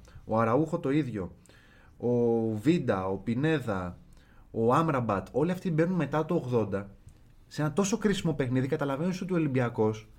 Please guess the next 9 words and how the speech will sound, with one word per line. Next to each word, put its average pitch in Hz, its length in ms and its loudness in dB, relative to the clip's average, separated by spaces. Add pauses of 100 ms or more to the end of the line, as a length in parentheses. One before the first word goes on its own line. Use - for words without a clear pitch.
(420)
δεν 208 220 2
μπορούσε 277 320 4
να 196 60 2
διεκδικήσει 127 420 0
το - 60 -4
παιχνίδι 98 280 -2
με 95 80 -2
κάποιο 98 200 -4
τρόπο. 87 320 -6